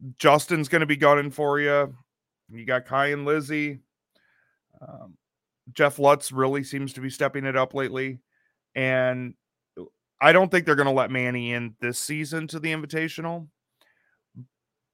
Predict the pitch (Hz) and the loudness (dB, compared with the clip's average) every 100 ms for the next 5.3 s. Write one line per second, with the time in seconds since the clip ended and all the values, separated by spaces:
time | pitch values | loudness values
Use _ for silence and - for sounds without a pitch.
0 | _ _ _ 269 226 240 254 262 277 262 | _ _ _ 6 6 4 0 0 -2 -2
1 | 247 240 254 262 226 208 226 220 214 208 | -2 2 4 4 0 0 -2 2 2 4
2 | 214 208 - 151 143 135 _ _ _ _ | 2 -2 -4 -2 -2 -6 _ _ _ _
3 | _ _ _ _ _ _ _ _ _ _ | _ _ _ _ _ _ _ _ _ _
4 | _ _ _ 156 160 165 165 139 151 143 | _ _ _ -2 0 2 0 0 0 0
5 | 139 120 117 | 0 -2 -6